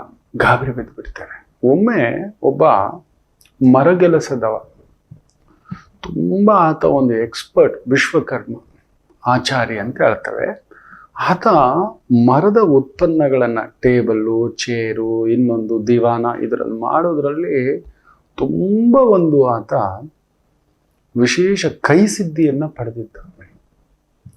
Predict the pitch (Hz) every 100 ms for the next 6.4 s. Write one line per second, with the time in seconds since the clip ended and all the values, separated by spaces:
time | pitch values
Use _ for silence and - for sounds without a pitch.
0 | _ _ _ - 185 226 233 151 175 180
1 | 135 - 131 107 120 151 170 190 240 254
2 | 175 127 - 151 127 120 - - _ _
3 | _ _ _ _ _ - 139 117 113 -
4 | 190 208 208 190 175 160 147 123 120 113
5 | 120 131 120 113 101 - 107 156 165 127
6 | - - 147 156